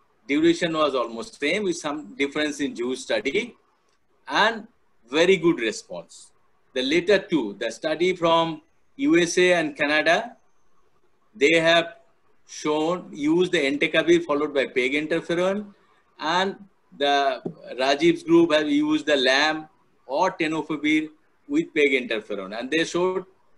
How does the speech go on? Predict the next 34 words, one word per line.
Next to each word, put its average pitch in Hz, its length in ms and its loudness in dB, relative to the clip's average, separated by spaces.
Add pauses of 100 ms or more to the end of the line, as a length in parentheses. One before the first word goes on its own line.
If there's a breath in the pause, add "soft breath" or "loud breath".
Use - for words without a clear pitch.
not 131 400 -2
a 151 60 -2
good 123 260 -8
response. 101 600 -10
Now, 117 80 -12
what 143 180 -4
is 190 120 -4
the 202 100 0
difference 190 480 -2
between 175 320 -6
these 180 160 -4
two 170 180 -6
sets? 110 400 -4 (500 soft breath)
One 113 380 -6
set 196 300 2
of 185 140 -2 (140)
three 180 200 -4
studies 170 480 -2
is 165 100 -8
showing 190 520 -4 (340)
H 151 260 -2
B 175 100 6
S 170 100 -2
C 190 100 -4
G 170 140 -6
clearance 165 560 -4
in 151 100 -8
the 147 80 -2
tune 170 360 -4
of 175 260 -4
seventeen 156 540 -4
to 202 80 -8
twenty-two 165 480 -8
percent. 143 500 -6